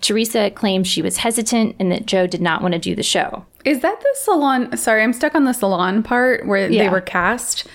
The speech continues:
Speaker 2: Is that the salon where in the first season they, like, would always meet up and, like, have the drama and stuff? I'm looking it up right now.
Speaker 1: Yeah, look
Speaker 2: I think
Speaker 1: it up,
Speaker 2: it
Speaker 1: 'cause
Speaker 2: is.
Speaker 1: I think it is.
Speaker 2: I think
Speaker 1: I think
Speaker 2: it
Speaker 1: it
Speaker 2: is.
Speaker 1: I think so.
Speaker 2: It has those, like, old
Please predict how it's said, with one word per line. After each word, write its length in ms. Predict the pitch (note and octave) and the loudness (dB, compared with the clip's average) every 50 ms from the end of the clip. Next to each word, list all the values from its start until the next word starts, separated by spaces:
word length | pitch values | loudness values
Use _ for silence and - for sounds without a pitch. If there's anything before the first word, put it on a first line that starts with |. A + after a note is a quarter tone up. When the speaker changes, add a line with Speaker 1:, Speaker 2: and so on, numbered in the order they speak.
| - - - - - | -20 -20 -20 -6 -4
Speaker 2:
Is 120 | - B3+ | -2 0
that 180 | C#4+ C#4+ D4 D4 | 2 2 2 2
the 80 | F#4 | 0
salon 600 | F#4 - - D#4 C#4+ A#3+ G#3+ G#3+ G#3+ G#3+ G#3+ A3 A3 | -2 0 2 2 4 4 4 4 2 2 2 2 2
where 120 | G#3+ G3+ G3+ | 2 2 2
in 80 | G#3 | 2
the 80 | G3+ F#3+ | 2 0
first 340 | - - G3 G3+ G3+ - - | 0 0 0 0 0 0 0
season 460 | G3+ G3+ F#3 F#3+ G3+ G3 G3 G3+ G3+ | 0 0 2 2 2 2 2 2 2
they, 120 | F#3+ F3+ | 2 2
like, 420 | F3 F3+ E3+ E3 - - - - _ _ _ _ _ _ - | 2 2 2 0 -2 -4 -10 -20 _ _ _ _ _ _ -2
would 140 | G#3 G3 | 0 2
always 300 | F#3+ F3+ F#3+ G3+ G3 - | 2 2 2 0 0 0
meet 180 | - F#3 F#3 E3+ | 0 0 2 2
up 340 | E3 F3 F3+ F3+ F3+ F3+ - | 2 2 2 0 -2 -2 -2
and, 120 | E3 E3+ | -2 0
like, 180 | E3+ E3+ E3 - | 0 0 -2 -2
have 200 | - F#3+ F#3+ E3 | -2 -2 -2 -2
the 100 | E3 F3+ | -2 -2
drama 640 | F3 F3 E3+ E3+ E3+ F3+ F#3+ F#3+ F#3+ F#3+ F#3+ G3+ G3 - | 0 0 2 2 2 2 2 2 2 2 2 0 0 0
and 180 | - G#3 G3+ - | 0 -2 -2 -2
stuff? 320 | - - A3 G#3+ A3 A3 - | -2 0 0 2 0 0 0
I'm 100 | - A#3+ | 2 2
looking 280 | C4 C#4+ - B3 G#3 F3 | 2 2 2 0 0 2
it 100 | D#3+ - | 2 2
up 220 | - - - - | 0 0 -2 -4
right 180 | - - - - | -4 -4 -4 -2
now. 400 | - - - - - F#3 - - - - - | -2 -2 0 0 -2 -4 -6 -8 -18 -12 -4
Speaker 1:
Yeah, 140 | - D4 D4+ | 0 0 2
look 80 | C#4 F#4 | 4 2
Speaker 2:
I 60 | G4 | 2
think 120 | - A#4 F#4+ | 4 2 2
Speaker 1:
it 60 | D4+ | 2
up, 140 | C#4+ B3 G3+ | 2 2 2
Speaker 2:
it 160 | G3+ G3+ - | 2 2 2
Speaker 1:
'cause 100 | - - | 0 -2
Speaker 2:
is. 220 | E3+ - - - - | -4 -6 -6 -4 -4
Speaker 1:
I 80 | A#3+ A#3+ | -6 -4
think 280 | A#3+ C#4+ D4 D4+ - | -2 -2 0 0 0
it 80 | F#4 E4 | 0 0
is. 540 | A#3+ A3+ C4 D4+ E4+ F4+ F4 - - - - _ _ _ _ _ _ _ _ _ _ _ _ _ - | 0 2 0 0 0 -2 -4 -8 -10 -14 -16 _ _ _ _ _ _ _ _ _ _ _ _ _ -2
Speaker 2:
I 60 | A3+ A3 | 0 2
think 160 | C4+ C#4 B3+ | 2 4 4
Speaker 1:
I 20 | B3+ | 4
think 20 | F#3+ | 4
Speaker 2:
it 20 | |
Speaker 1:
it 120 | F#3 F3 E3 E3+ E3+ | 4 2 2 0 -2
Speaker 2:
is. 220 | E3 - - - - | -2 -6 -8 -8 -6
Speaker 1:
I 60 | A3 | -4
think 160 | - A3+ G#3+ | -2 -2 -2
so. 320 | G#3+ - - - - - F3+ - | -2 -4 -6 -6 -8 -6 -4 -2
Speaker 2:
It 100 | A#3+ A#3 | -2 0
has 220 | B3 A#3+ B3 A#3+ | 2 0 0 2
those, 260 | - C#4+ C#4+ C4+ A3+ | 0 0 0 0 0
like, 360 | B3+ A#3+ A3+ A3+ A3+ - - _ - | 2 2 2 0 -2 -6 -10 _ 0
old 380 | G3+ G3+ G3+ G#3+ G#3+ G#3+ G#3 | 2 2 4 4 2 2 0